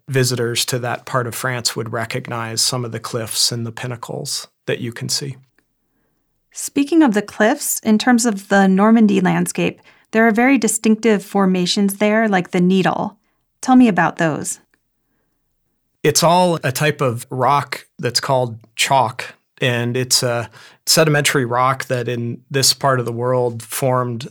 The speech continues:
Speaker 1: they think, about seventy million years ago. These are marine sediments, and I think a lot of people think of chalk as something that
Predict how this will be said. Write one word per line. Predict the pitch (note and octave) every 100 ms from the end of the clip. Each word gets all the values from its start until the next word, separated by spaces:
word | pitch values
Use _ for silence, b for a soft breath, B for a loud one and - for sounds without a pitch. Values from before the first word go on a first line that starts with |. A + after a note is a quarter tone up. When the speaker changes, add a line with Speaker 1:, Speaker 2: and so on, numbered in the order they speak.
| -
Speaker 1:
they | B2+
think, | A2+ C#3 B2
about | A2+ A2+ - -
seventy | - C3+ C3 B2 B2 A#2
million | A#2+ B2 A#2+ A2+
years | A2+ A#2 A#2+ B2+
ago. | A2+ A2 A2+ - B B B B
These | B2 B2+ B2+
are | A#2+ A#2+ A#2
marine | A#2 C#3 C#3 C#3 B2
sediments, | - B2 B2 A#2 A2 - - - B B B -
and | C3+ B2+ B2+ B2
I | B2+
think | B2+ F#3
a | D3+
lot | C#3 D#3+
of |
people | - C#3+ B2+
think | - C#3+ B2
of | A#2+
chalk | - - B2 A#2+ A2+ - -
as | A#2
something | - C3+ C3 B2+ A#2 A2+
that | A2+ A#2+ A2+ -